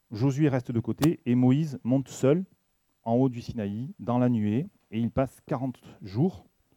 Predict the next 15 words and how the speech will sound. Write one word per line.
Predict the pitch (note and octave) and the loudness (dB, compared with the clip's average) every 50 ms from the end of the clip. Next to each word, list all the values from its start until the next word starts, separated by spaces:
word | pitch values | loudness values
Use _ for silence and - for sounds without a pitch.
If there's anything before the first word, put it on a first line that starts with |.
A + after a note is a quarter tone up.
| _ _ _ _ _ | _ _ _ _ _
sur | _ - - A#2 G2+ | _ -12 -10 -8 -6
le | G2+ | -6
Sinaï | G2 - - G#2 F#2 F#2+ G2+ B2+ - - _ _ _ _ | -8 -8 -6 -4 -4 -4 -4 -6 -10 -14 _ _ _ _
à | - G#2 | -8 -4
recevoir | G2 B2+ B2 - - A2 G2+ A2+ B2 C3 - - - _ _ _ _ _ _ _ _ _ _ _ _ _ _ _ | -2 -2 -2 -2 -4 -4 -2 -2 -2 -2 -4 -10 -20 _ _ _ _ _ _ _ _ _ _ _ _ _ _ _
tout | - E3+ D3+ | -10 -6 -2
un | D3 C#3 B2+ | 0 -2 0
tas | A#2+ C3+ C3 C#3+ D3+ - | 0 0 0 0 0 -2
de, | A#2+ G2+ A2 A#2 B2 B2 B2 - | -4 0 2 4 4 4 2 0
euh, | - G#2+ G2 G2 F#2+ F#2+ F#2+ | -2 -4 -2 -2 -2 -2 -4
d'indications, | F2 F2 B2+ C#3 C3+ B2+ - A#2 - - A2+ A#2 | -2 0 0 0 0 0 -4 -6 -6 -6 -6 -6
de | A#2 G#2 | -6 -2
prescriptions, | - - - C#3+ B2+ - - A#2+ - C3+ C3 | -2 -2 -2 -2 -8 -10 -16 -10 -6 -4 -2
de | B2 G#2+ | 0 -2
directives | G#2+ G#2+ C3+ C#3+ C#3 B2 - - B2 C3 D#3 D#3+ | -2 -2 -4 -4 -4 -6 -6 -6 -4 -2 -2 -2